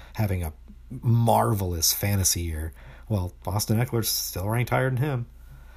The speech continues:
So there's your top five at running back: Christian McCaffrey, Dalvin Cook,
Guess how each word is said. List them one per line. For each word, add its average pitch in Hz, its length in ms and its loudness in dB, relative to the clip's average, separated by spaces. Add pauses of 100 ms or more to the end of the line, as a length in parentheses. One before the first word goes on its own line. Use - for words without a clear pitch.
(440)
So - 140 -2
there's 160 160 4
your 147 80 -2
top 139 240 4
five 127 280 2
at 104 120 0
running 135 400 0
back: 127 360 0 (480)
Christian - 300 0
McCaffrey, 120 640 0
Dalvin 123 460 2
Cook, - 380 -4